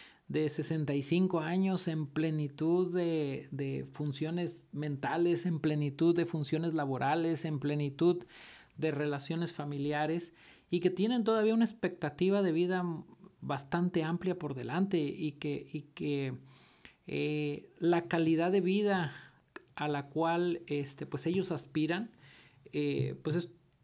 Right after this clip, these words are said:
todo un tema de, de un derecho importante, y que nosotros como profesionales de la salud, pues, les po-, podríamos ayudarles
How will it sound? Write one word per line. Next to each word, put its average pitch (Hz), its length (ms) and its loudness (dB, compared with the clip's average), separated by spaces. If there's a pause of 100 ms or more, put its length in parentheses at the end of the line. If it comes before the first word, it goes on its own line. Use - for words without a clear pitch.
(140)
todo 190 200 2
un 190 140 4
tema 180 540 2
de, 139 340 -2
de 131 420 -4
un 175 200 4
derecho 170 400 4
importante, 175 600 0
y 196 120 4
que 202 140 4
nosotros 226 420 2
como 202 200 2
profesionales 190 600 0
de 190 100 2
la 170 140 0
salud, 196 340 0
pues, 185 140 0
les 165 100 2
po-, 165 260 -8 (460)
podríamos 185 540 4
ayudarles 160 640 0